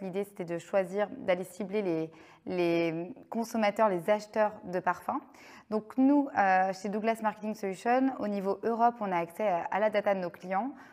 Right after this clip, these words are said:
qu'on va transformer en audience en fonction de vos besoins et voir avec vous justement quels sont vos besoins. Et donc l'idée avec l'extension d'audience, c'est qu'on va cibler ensuite la campagne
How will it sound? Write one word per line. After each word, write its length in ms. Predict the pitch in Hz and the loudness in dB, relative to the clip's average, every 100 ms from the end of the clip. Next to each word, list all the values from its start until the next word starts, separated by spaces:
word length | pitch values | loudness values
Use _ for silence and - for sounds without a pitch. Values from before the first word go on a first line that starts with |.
| _ | _
qu'on 140 | - 208 | -4 4
va 140 | 190 | 4
transformer 480 | 190 262 262 240 233 | 4 -6 -2 0 2
en 140 | 220 | 2
audience 420 | 202 175 202 233 214 | 0 0 0 0 -6
en 80 | |
fonction 240 | 175 226 226 | -12 -8 -6
de 60 | |
vos 100 | 196 | -4
besoins 380 | 180 180 170 220 | -4 -4 -2 -2
et 100 | 202 | -2
voir 240 | 165 202 196 | 0 0 0
avec 180 | 175 165 | -4 -6
vous 120 | 214 | -8
justement 340 | 190 - 202 208 | -8 -6 -6 -6
quels 140 | 214 | -8
sont 160 | 196 202 | -8 -8
vos 140 | 185 | -6
besoins. 300 | 170 170 202 - _ _ - - - - | -6 -8 -12 -16 _ _ -20 -20 -12 -4
Et 60 | 190 | -2
donc 240 | 196 196 | -2 -4
l'idée 180 | 214 240 | 0 4
avec 220 | 220 196 | 2 0
l'extension 380 | 180 190 165 180 | -8 -12 -10 -8
d'audience, 380 | 170 185 226 254 | -4 0 0 -2
c'est 120 | - | -10
qu'on 140 | 190 170 | -8 -4
va 160 | 170 | -4
cibler 420 | 170 - 233 233 | -6 -8 -2 0
ensuite 380 | 220 202 - 226 | 0 -2 -8 -4
la 120 | 202 | -2
campagne 480 | 180 180 180 214 247 | -2 -4 -2 -2 -2